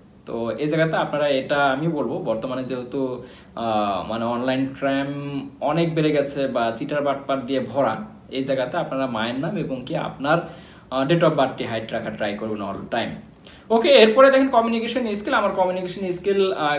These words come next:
কিসে আছে বা কমিউনিকেশন যে ল্যাঙ্গুয়েজ আমি কি কি ইউজ করি বা কিসে কাজ করতে পারি, আমি বাংলা এবং ইংরেজি এই দুটো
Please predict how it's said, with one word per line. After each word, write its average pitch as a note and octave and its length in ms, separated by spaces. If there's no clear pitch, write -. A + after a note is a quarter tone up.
কিসে F3 280
আছে E3 120
বা E3+ 120
কমিউনিকেশন D#3+ 580
যে E3 80
ল্যাঙ্গুয়েজ D3 520
আমি C#3 180
কি D3+ 140
কি D#3+ 60
ইউজ D3 260
করি D3+ 240
বা C#3+ 60
কিসে C#3+ 320
কাজ B2+ 160
করতে C#3 260
পারি, D#3 180
আমি G3 180
বাংলা B2+ 280
এবং C3+ 100
ইংরেজি A#2+ 360
এই A2+ 100
দুটো A#2 160